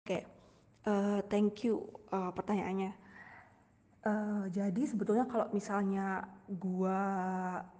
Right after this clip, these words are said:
merujuk pada tulisan yang gua bikin gitu, itu gua me-, mengutip ya, mengutip pendapatnya Wamenkumham kita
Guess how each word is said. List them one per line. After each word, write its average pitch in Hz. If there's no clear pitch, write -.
merujuk 202
pada 196
tulisan 202
yang 190
gua 180
bikin 196
gitu, -
itu 247
gua 226
me-, 190
mengutip 220
ya, -
mengutip 202
pendapatnya 208
Wamenkumham 190
kita 190